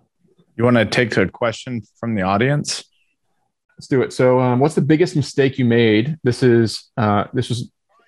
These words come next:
Speaker 2: posted at the very beginning of the conversation. What's the biggest mistake each of you made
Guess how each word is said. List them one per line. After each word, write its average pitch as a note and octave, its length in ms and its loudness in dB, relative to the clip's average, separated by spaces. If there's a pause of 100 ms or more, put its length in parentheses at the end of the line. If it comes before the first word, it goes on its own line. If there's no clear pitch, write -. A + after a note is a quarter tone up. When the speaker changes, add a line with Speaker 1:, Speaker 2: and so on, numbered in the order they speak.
Speaker 2:
posted A#2 240 0
at G#2 80 -6
the A#2 60 -8
very A2 160 2
beginning G#2+ 260 2
of G2 60 -2
the - 20 -12
conversation. G#2 460 -2
What's A#2 120 -4
the B2 60 2
biggest D#3 320 2
mistake - 520 0
each C3 180 0
of B2+ 100 -2
you A#2+ 120 2
made G#2 460 2